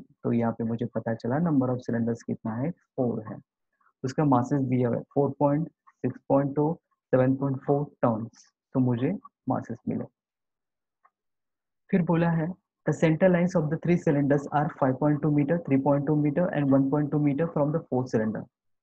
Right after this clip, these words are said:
Fourth cylinder से उनका distances दिया हुआ है। So fourth cylinder यहाँ पे है, तो यहाँ से उसका क्या दिया है, डिस्टेंसेस दिया हुआ है। ओके,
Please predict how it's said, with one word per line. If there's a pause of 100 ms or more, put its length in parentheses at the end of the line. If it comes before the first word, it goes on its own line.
(460)
Fourth
cylinder (100)
से (100)
उनका
distances
दिया
हुआ
है।
So
fourth
cylinder
यहाँ
पे
है,
तो
यहाँ
से
उसका
क्या
दिया
है, (240)
डिस्टेंसेस
दिया
हुआ
है। (2750)
ओके,